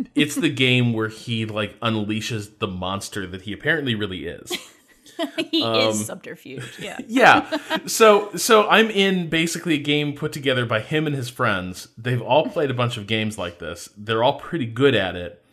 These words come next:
Speaker 1: which basically means they're all, like, lying, cheating scum.
Speaker 2: <laughs>
Speaker 1: Possibly. I don't know, but it feels like maybe they all are.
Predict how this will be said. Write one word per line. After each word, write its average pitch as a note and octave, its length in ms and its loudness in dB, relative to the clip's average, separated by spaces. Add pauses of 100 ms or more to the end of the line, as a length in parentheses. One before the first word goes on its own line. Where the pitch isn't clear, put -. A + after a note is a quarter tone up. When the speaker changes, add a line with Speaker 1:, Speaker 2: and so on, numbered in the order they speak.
(400)
Speaker 1:
which D#3 240 -4
basically G#3+ 480 2
means A#2+ 560 0 (1080)
they're C#3+ 400 6
all, C#3 440 6
like, G#2+ 480 -2 (920)
lying, B2 720 4
cheating G#2 640 -2
scum. - 460 -8 (560)
Speaker 2:
<laughs> - 580 -10
Speaker 1:
Possibly. - 720 0 (180)
I E3+ 140 4
don't F3 180 2
know, G#3 300 4 (100)
but D3+ 140 4
it C#3+ 120 -4
feels G#3 280 6
like C3+ 120 0
maybe C#3+ 380 4
they C3 140 4
all A2 180 4
are. C#3 320 4